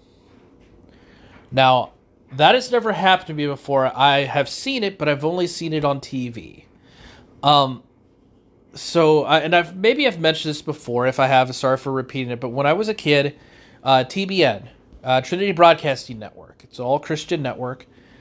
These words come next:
on Friday and Saturday nights, uh, it was usually about between ele-, ten and eleven o'clock, they would have, like, a two or three hour block of Christian music videos.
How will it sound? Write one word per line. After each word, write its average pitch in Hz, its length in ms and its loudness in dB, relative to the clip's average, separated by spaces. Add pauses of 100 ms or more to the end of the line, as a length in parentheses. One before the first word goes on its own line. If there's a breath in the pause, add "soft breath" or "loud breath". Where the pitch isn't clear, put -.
(360 soft breath)
on 139 100 0
Friday 175 500 2
and 214 120 -8
Saturday 196 560 0
nights, 135 580 -8 (840 soft breath)
uh, 131 360 6
it 135 40 -6
was 143 200 -8
usually 214 280 -8
about 190 360 -2
between 170 380 -8
ele-, 131 640 0
ten 175 280 0
and 185 140 -2
eleven 131 400 -2
o'clock, 135 680 -2 (640 soft breath)
they 151 140 0
would 160 100 2
have, 160 180 4
like, 143 140 -2
a 139 60 -6
two 190 280 -6
or 175 80 -2
three 160 240 -4
hour 147 280 0
block 131 400 2
of 127 100 -18
Christian 123 560 -10
music 120 380 -10
videos. - 580 -18